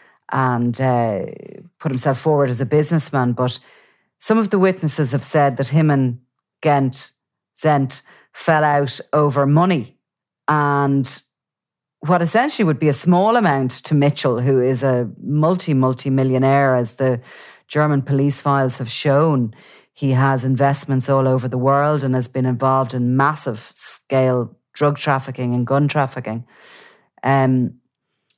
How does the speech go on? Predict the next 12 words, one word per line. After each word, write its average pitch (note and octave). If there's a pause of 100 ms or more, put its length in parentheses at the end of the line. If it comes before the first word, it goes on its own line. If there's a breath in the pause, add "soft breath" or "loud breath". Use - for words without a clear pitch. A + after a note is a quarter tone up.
(380)
but E3+
the F3
files F3+
say, C#3+ (240)
or C#3
the, C3+
sorry, C3+
the B2+
evidence C#3
has B2
suggested C3+
that B2+